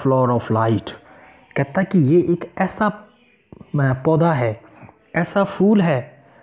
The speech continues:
जो किसका फूल है? उम्मीद का फूल है, लाइट का, प्रकाश का फूल है, है ना? तो उसी तरह से आप भी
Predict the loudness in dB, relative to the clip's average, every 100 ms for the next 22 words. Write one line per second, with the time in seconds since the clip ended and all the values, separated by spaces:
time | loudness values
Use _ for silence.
0 | -6 0 0 2 -2 0 0 2 2 2
1 | -2 -6 _ _ _ _ _ _ _ _
2 | _ -2 4 6 6 4 2 0 2 2
3 | 0 -4 -2 0 2 4 2 2 -2 -2
4 | -2 0 0 0 -2 -2 0 0 0 -4
5 | -8 -16 _ _ -4 0 0 -2 -20 -20
6 | -2 0 2 0 -2 4 4 4 2 2
7 | 2 0 -2 _ -2 0 0 2 2 4
8 | 4 4